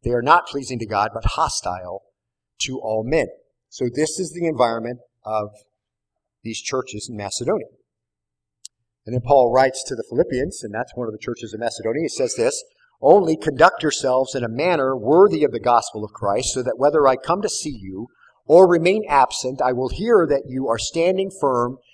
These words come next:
in one spirit, with one mind, striving together for the faith of the gospel,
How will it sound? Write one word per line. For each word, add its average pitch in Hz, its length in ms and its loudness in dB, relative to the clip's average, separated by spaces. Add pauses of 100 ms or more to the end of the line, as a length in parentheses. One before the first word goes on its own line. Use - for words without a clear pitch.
(240)
in 143 240 -2
one 160 240 4
spirit, 120 520 -4
with 123 200 -6
one 165 320 0
mind, 123 380 -2
striving 180 460 6
together 143 380 0
for 131 80 -6
the 120 180 -8
faith 151 220 0
of 170 80 -10
the 156 60 -6
gospel, 117 540 0